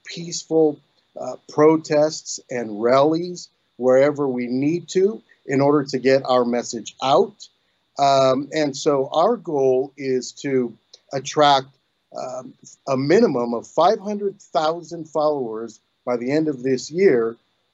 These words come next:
who are in support of our message. And hopefully by twenty twenty-three, we have close to ten million followers. Now, unfortunately, it's, you know, it's mostly the,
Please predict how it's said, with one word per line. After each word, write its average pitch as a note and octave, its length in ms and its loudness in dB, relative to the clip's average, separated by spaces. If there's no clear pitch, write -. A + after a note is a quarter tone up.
who D3 280 2
are C3+ 200 4
in B2+ 80 -2
support D3 540 0
of B2+ 180 0
our A#2+ 100 2
message. B2+ 640 -2
And B2+ 140 -6
hopefully D#3+ 520 -2
by B2 220 0
twenty D3 380 -2
twenty-three, C3 1000 0
we D#3 180 2
have C#3+ 260 2
close C#3+ 300 -2
to A#2+ 120 -10
ten C#3 360 0
million A2+ 480 0
followers. A#2+ 840 -2
Now, C3+ 340 -2
unfortunately, B2+ 1120 -6
it's, C3+ 340 -6
you D3 80 -4
know, D#3 160 4
it's D3 200 -4
mostly F3+ 520 0
the, B2+ 280 2